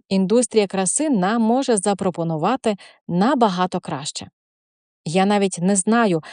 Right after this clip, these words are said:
як та процедура правильно називається. Мене обгортали, мов дитя, мастили і м'яли, розтирали і втирали. Я наче наново на світ народилася, як мене розпеленали.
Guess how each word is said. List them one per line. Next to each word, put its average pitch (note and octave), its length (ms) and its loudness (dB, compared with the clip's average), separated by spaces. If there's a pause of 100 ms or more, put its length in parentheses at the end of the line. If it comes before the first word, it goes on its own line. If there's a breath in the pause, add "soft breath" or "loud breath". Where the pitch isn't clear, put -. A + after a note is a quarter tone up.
(260 loud breath)
як A3+ 400 0
та A#3 180 2
процедура G#3 640 -2
правильно G3+ 500 0
називається. F#3 800 -2 (460 soft breath)
Мене A3 260 2
обгортали, A3+ 920 0
мов B3+ 200 0
дитя, G#3 500 -2
мастили A3 720 0
і A3 100 2
м'яли, A3 460 2 (280 loud breath)
розтирали A3 1040 0
і A3+ 120 -2
втирали. G#3 680 -2 (600)
Я G#3 240 0
наче G#3+ 460 0
наново A#3+ 580 0
на A#3+ 120 2
світ A#3+ 340 -2
народилася, B3 760 2 (320 loud breath)
як G#3 240 2
мене G#3+ 280 4
розпеленали. A3 760 2